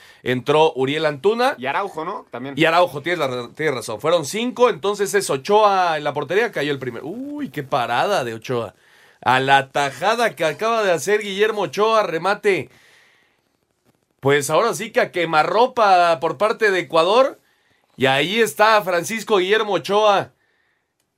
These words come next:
Speaker 1: Para levantar la
Speaker 2: Romario
Speaker 1: mano
Speaker 2: Ibarra.
Speaker 1: fue Romario Ibarra, que acaba de jugar la final con Pachuca la semana pasada.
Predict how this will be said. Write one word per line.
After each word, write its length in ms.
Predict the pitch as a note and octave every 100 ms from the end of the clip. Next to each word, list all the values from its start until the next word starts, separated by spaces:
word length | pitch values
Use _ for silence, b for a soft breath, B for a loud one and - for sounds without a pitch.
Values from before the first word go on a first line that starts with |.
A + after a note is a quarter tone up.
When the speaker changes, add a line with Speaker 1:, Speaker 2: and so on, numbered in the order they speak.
| _ _
Speaker 1:
Para 220 | B2+ D3+
levantar 480 | D#3+ E3 E3 E3+ G#3+
la 80 | F#3+
Speaker 2:
Romario 200 | F#3+ A#3+
Speaker 1:
mano 40 |
Speaker 2:
Ibarra. 180 | A#3 G#3
Speaker 1:
fue 320 | G#3+ A3 A3
Romario 300 | G#3 F3+ A3 A3
Ibarra, 420 | G#3 B3 A#3+ F#3
que 80 | F3
acaba 300 | D3+ G#3+ G#3+
de 80 |
jugar 320 | E3 D3+ F3+ A3
la 120 | G#3
final 300 | D#3 F3+ A3+
con 220 | G#3+ G3+
Pachuca 480 | D#3+ C#3 A#3+ B3+ G#3
la 100 | E3+
semana 340 | D#3 F3+ F#3+
pasada. 600 | C#3 C3+ F#3 G3+ A#3+ B3